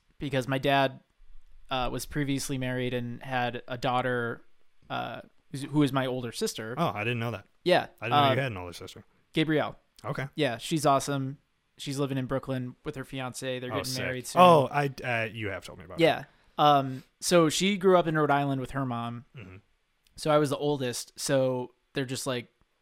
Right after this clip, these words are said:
Speaker 1: you know, they were, they were stricter with me
Speaker 2: Right.
Speaker 1: than everyone else. Uh, Catholic school, yeah,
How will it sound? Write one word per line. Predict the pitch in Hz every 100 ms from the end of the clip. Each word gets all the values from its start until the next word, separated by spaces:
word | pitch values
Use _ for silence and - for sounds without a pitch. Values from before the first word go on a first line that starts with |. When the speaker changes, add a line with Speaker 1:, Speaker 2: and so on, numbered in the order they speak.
| _ _ _ _ -
Speaker 1:
you | 156
know, | 143 123
they | 147
were, | 151 -
they | 151
were |
stricter | 135 - 175 147
with | 127
me | 170 139 117 - _ _ _ -
Speaker 2:
Right. | 139
Speaker 1:
than | 127 123 127 _ _ _ _ _ -
everyone | 135 127 127
else. | 127 120 -
Uh, | 135 131 123 123 -
Catholic | 160 156 160
school, | - 139 131 135 -
yeah, | 147 135 131 131